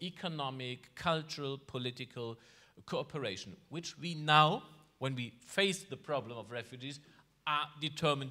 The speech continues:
to do. At least in Germany, we want to do that because now we have the problem. We missed the opportunity years ago,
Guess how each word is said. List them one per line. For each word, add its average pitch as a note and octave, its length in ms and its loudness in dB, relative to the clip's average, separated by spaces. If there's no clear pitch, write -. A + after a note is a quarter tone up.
to - 160 -4
do. F#3+ 300 0
At C#3 160 -2
least C3 340 -8
in B2+ 100 -8
Germany, E3+ 380 -4
we G#2+ 80 -8
want A2+ 240 -8
to C3 80 -8
do A#2+ 180 -8
that D3+ 220 -6
because C#3 340 -8
now B2 220 -2
we C3 120 -2
have B2 220 -4
the B2 60 -12
problem. - 380 -10
We C3+ 120 -4
missed G#3 360 -2
the A#2+ 80 -4
opportunity G2+ 760 -10
years F#3+ 360 -2
ago, A#2 360 -6